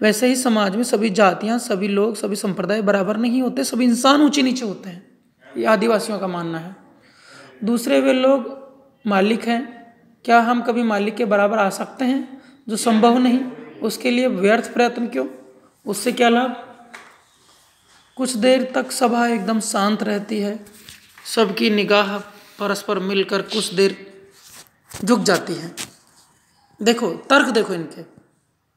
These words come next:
"वे लोग मालिक हैं, क्या हम कभी मालिक के बराबर आ सकते हैं? जो संभव नहीं, उसके लिए प्रयास ही क्यों करें?"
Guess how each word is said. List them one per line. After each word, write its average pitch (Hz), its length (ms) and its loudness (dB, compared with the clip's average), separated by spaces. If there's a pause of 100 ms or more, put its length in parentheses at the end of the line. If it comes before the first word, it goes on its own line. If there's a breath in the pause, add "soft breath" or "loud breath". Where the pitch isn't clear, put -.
(500)
"वे 208 80 2
लोग 208 220 6
मालिक 175 460 2
हैं, - 380 -10 (1200)
क्या 196 180 2
हम 190 200 -2
कभी 196 220 -2
मालिक 185 320 0
के 208 100 -2
बराबर 180 340 2
आ 175 80 4
सकते 170 320 -4
हैं? - 420 -8 (600)
जो 196 80 -2
संभव 226 440 2
नहीं, 262 180 4
उसके 262 200 -2
लिए 262 80 4
प्रयास 214 380 2
ही 269 60 -4
क्यों 285 160 -2
करें?" 233 240 -4